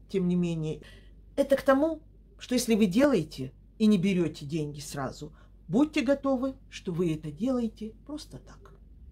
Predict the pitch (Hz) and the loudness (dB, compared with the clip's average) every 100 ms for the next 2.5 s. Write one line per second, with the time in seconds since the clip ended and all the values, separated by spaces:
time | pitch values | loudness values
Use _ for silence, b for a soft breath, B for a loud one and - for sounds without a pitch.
0 | - - 247 190 143 123 120 - - - | -20 -14 -8 -8 -8 -10 -12 -14 -14 -16
1 | - - - - - - - - - b | -18 -20 -20 -20 -20 -20 -20 -20 -20 b
2 | b - 254 240 247 | b -2 2 2 0